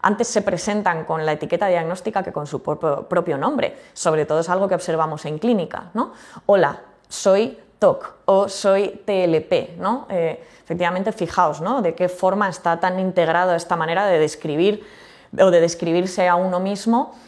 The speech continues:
y cómo también se corre el riesgo, pues,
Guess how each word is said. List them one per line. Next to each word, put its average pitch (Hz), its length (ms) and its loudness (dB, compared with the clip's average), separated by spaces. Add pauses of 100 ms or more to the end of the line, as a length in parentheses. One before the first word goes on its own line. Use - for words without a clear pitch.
(200)
y - 140 2
cómo 180 220 2
también 180 300 0
se 202 180 -8
corre 180 300 2
el 175 100 0
riesgo, 190 480 0
pues, 175 260 -4